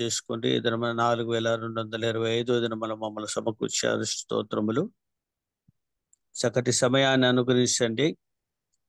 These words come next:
Zoom-లో ఎలాంటి డిస్టర్బెన్స్ లేకుండా మీకు చూపమని వేడుకుంటున్నాం.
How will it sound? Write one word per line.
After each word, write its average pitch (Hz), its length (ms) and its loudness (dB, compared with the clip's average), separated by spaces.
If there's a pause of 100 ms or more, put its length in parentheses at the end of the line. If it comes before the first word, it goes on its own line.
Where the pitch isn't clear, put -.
Zoom-లో 113 280 2
ఎలాంటి 113 380 -2
డిస్టర్బెన్స్ 120 680 -2
లేకుండా 117 560 -2
మీకు 113 300 -4
చూపమని 110 540 -2
వేడుకుంటున్నాం. 120 880 0